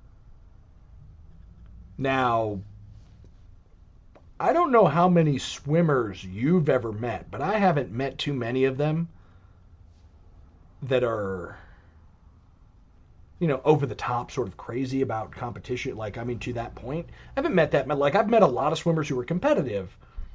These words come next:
but let's be real, if they were really physically, like, if they were physically inclined in that, in that level, they might have, you know, went to go play football or wrestled, if you kind of understand my meaning.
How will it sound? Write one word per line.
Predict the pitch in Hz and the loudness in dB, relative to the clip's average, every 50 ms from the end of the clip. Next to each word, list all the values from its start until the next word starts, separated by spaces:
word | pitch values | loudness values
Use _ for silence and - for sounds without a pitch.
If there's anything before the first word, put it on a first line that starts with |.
| - - - - - - - - - - - - - - - - - | -18 -20 -20 -20 -20 -20 -20 -20 -20 -20 -20 -20 -20 -20 -12 -2 2
but | 196 190 | 2 4
let's | 233 247 247 - | 6 4 4 4
be | - 233 | 2 2
real, | 196 190 214 185 - | 6 8 8 8 8
if | 143 | 6
they | - 180 | 4 4
were | 165 156 160 | 4 4 2
really | 147 131 139 170 190 208 214 208 185 | 2 2 6 8 8 8 8 6 4
physically, | 147 - - 170 165 170 165 151 160 156 | 2 2 2 2 4 4 2 2 0 0
like, | 139 131 127 123 | 0 0 0 0
if | 127 135 - | 0 0 0
they | 160 | 2
were | 147 - - | 2 2 2
physically | - - - 285 226 220 180 160 151 143 | 0 2 0 0 0 0 0 0 0 0
inclined | 135 127 123 135 135 135 127 123 | 0 0 -2 -2 -2 0 0 0
in | 127 120 | 0 -2
that, | 120 117 120 117 - - | -2 -4 -4 -6 -4 -2
in | 139 135 127 | -2 -2 0
that | 120 113 113 - | -2 -4 -6 -6
level, | - 117 143 196 214 170 107 - - - - - - - - - - - - - _ - - - - - - - | -4 0 4 6 6 4 4 0 -10 -12 -14 -18 -20 -20 -20 -20 -20 -20 -20 -20 _ -20 -20 -20 -20 -20 -6 2
they | - 185 | 6 8
might | 180 190 180 | 10 10 10
have, | 165 160 147 139 151 - - | 8 8 4 2 -2 -4 0
you | 170 165 | 2 2
know, | 151 131 | 4 2
went | 120 117 131 127 123 | 2 0 0 -2 -2
to | 135 | -2
go | 120 127 | -2 -2
play | 120 - 131 113 | -2 -2 -2 -4
football | - - - 202 156 - - 107 98 87 87 87 - - _ _ - | 2 6 6 6 6 4 -2 -4 -4 -4 -8 -10 -14 -18 _ _ -6
or | 127 113 | -6 -4
wrestled, | 101 101 147 139 - - - - - - - - - - - - - _ _ - _ _ - _ - - _ _ _ _ _ _ _ - - - - - - _ _ _ _ - | -2 -2 -2 -2 -2 -4 -10 -12 -14 -14 -20 -20 -20 -20 -20 -20 -20 _ _ -20 _ _ -20 _ -20 -20 _ _ _ _ _ _ _ -20 -20 -20 -20 -20 -20 _ _ _ _ 4
if | 190 170 - - | 6 6 6 6
you | 143 | 2
kind | 123 143 139 127 120 | 0 0 0 0 0
of | 113 110 | -2 -4
understand | 110 101 95 101 - - 120 101 92 | -6 -6 -8 -8 -6 -8 -8 -6 -6
my | 90 90 | -8 -8
meaning. | 92 90 78 - - - | -8 -10 -12 -14 -18 -20